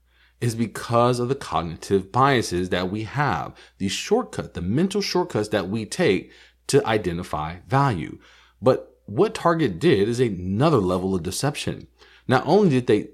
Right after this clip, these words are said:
leverage the fact that you were vulnerable and would use that heuristic, they manipulated to the point where they didn't even want to give you a penny to save. They didn't want to give you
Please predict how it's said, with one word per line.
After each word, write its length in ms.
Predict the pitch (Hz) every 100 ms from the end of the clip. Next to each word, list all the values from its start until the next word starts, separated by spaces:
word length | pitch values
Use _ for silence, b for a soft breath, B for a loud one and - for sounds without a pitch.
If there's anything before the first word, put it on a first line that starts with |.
| -
leverage 640 | 85 98 202 139 98 90
the 80 | 98
fact 400 | - 82 87 -
that 200 | 95 85
you 140 | 98
were 180 | 95 85
vulnerable 680 | 78 165 202 90 69 69 -
and 160 | 101 101
would 180 | 92
use 220 | 90 202 233
that 160 | 104 -
heuristic, 640 | 82 67 65 - 62 - _ _ _ _ -
they 140 | 104
manipulated 640 | 107 95 131 147 143 139 135
to 60 |
the 120 | 98 90
point 440 | - 104 113 -
where 140 | 85
they 120 | 87 80
didn't 380 | 71 110 120 -
even 400 | 101 101 98 80
want 240 | 90 92
to 100 | -
give 300 | 80 80 82
you 260 | 85 85 -
a 80 | 82
penny 580 | - - 175 165 87 - _ _
to 80 | -
save. 500 | 104 135 107 78 - _ _ _ _ _ -
They 120 | 135
didn't 200 | 196 180
want 120 | 165
to 40 |
give 140 | 143
you 100 | 151